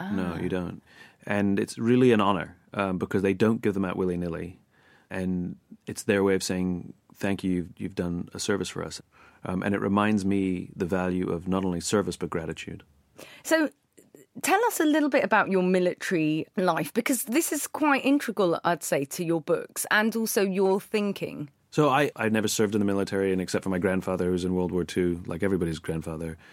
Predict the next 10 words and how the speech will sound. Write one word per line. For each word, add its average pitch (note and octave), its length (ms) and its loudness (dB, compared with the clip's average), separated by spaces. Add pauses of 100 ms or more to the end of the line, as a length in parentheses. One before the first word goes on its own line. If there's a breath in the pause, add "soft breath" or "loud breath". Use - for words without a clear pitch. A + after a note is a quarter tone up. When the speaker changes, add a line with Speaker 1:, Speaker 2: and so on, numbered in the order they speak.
(320 loud breath)
Speaker 1:
you F#2 80 -2
know, E2+ 100 -2
we F2 100 0
don't F2 160 2
have F2 100 -2
any F2 140 0
military F2 420 0
in E2+ 80 -2
our E2 100 -4
family. E2+ 540 0